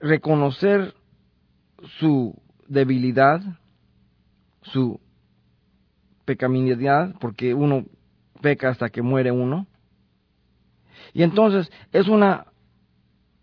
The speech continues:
perspectiva apropiada, según la vista de Dios hacia el hombre. No es perfecto. También dice que debemos de vestirnos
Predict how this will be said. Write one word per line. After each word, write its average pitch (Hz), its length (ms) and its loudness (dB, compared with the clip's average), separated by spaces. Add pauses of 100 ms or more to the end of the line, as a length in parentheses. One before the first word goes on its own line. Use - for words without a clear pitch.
(260)
perspectiva 160 580 2
apropiada, 135 800 -2 (960)
según 170 300 4
la 160 80 6
vista 196 360 0
de 151 120 0
Dios 127 360 -2 (160)
hacia 131 320 -2
el 151 100 0
hombre. 196 380 -4 (2000)
No 175 260 6
es 170 140 0
perfecto. 139 680 -6 (2250)
También 196 340 6
dice 190 380 -2 (800)
que 147 100 0
debemos 175 260 6
de 170 80 4
vestirnos 160 600 2